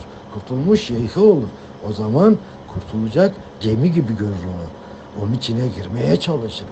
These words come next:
Ona mücadele. Zaten ibadetleri Allah yaptırıyor güzel kardeşler. İbadetleri siz biz yapmıyoruz. Allah yaptırıyor bize güzel kardeşler.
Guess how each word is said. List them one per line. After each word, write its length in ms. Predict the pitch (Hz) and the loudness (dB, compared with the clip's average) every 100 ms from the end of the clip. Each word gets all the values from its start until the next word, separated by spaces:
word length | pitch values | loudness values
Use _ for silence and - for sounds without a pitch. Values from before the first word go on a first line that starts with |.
| 104 | -4
Ona 100 | 147 | 4
mücadele. 680 | 226 202 180 151 135 123 110 87 - - | 4 6 4 2 0 -2 -4 -6 -12 -12
Zaten 380 | - 202 226 214 | 2 4 6 6
ibadetleri 760 | 220 185 202 185 180 - 170 | 6 6 6 4 0 0 0
Allah 300 | 160 165 156 | 2 0 0
yaptırıyor 540 | 123 147 151 185 175 135 101 | 0 -2 -4 -4 -2 -2 -2
güzel 280 | 117 175 202 | -2 -2 0
kardeşler. 540 | 185 139 110 - - - - - - - - - - - - - - - - - - | -2 -2 -6 -8 -14 -16 -18 -20 -20 -20 -20 -20 -20 -20 -20 -20 -20 -18 -18 -14 0
İbadetleri 720 | 160 170 190 185 - 175 151 | 2 6 6 4 2 2 0
siz 300 | 151 156 143 | 0 -4 -2
biz 200 | 160 135 | -2 2
yapmıyoruz. 560 | 165 170 190 156 107 92 - - | 4 4 4 2 0 -10 -10 -2
Allah 280 | 175 208 214 | 2 6 8
yaptırıyor 600 | 214 202 151 202 196 170 151 | 8 6 4 4 4 2 0
bize 180 | 127 | -2
güzel 340 | 120 123 170 214 | -2 0 2 2
kardeşler. 600 | 202 180 127 98 - | 2 0 -2 -8 -8